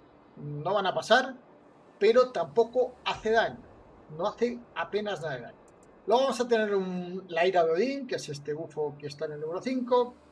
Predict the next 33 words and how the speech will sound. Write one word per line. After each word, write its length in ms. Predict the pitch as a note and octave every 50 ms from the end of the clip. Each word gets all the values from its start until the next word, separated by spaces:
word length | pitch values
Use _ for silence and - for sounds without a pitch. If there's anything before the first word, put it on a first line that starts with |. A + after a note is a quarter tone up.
| - -
que 60 | - F3+
aumenta 340 | D#3+ - G#3+ A3 A3 -
al 80 | G#3 G#3
máximo 460 | A3 A3+ A3 - - E3+ D3 C#3 C3+
de, 260 | C3 C3 C3 B2+ B2 A#2+ - - - _ - - -
de 80 | D3+ C#3+
puntos 280 | D3 G#3+ G#3+ A3+ G#3
de 100 | G3 A3
vida 160 | A#3 A3 F#3
de 20 | D#3+
la 100 | E3+ F3+
unidad 380 | G#3+ A#3+ B3 B3+ B3 - -
y 80 | G#3 G3+
comparte 540 | - - F#3+ F3+ - - G3+ G3 - G#3+ G3
todo 200 | G#3 G#3+ G#3 G#3
el 100 | G3 G3
daño 240 | G3+ G3+ G3 F#3+ F#3+
recibido 460 | G3 G3+ - G#3 G#3 G#3+ G#3 F3+ D#3
de 80 | D3
los 160 | D3 F3 - -
ataques 420 | G#3+ - - G3 G3 G3 - -
enemigos 460 | F#3+ F#3+ G3 G3 G3 G3+ G#3 G3+ - - - - _ _ -
hasta 240 | - D3+ D3 - D3+
cierto 280 | D3 E3 E3+ - D3 B2+
punto. 280 | - A#2+ - - -
O 20 | -
sea, 160 | - - - - - -
comparte 720 | - E3 F3+ F3+ - A3+ A3 A3 A3+ A#3+ A#3+ A#3+ - -
el 140 | D#3+ D#3+ E3
daño 440 | F3+ G#3 G#3+ G#3+ A3 B3 B3+ B3 - - - - _ -
entre 220 | E3+ E3 D3 G#3+
las 180 | G3 F3 C#3+ C#3
unidades. 460 | C#3 C3 A#2+ A2+ G#2 - - - -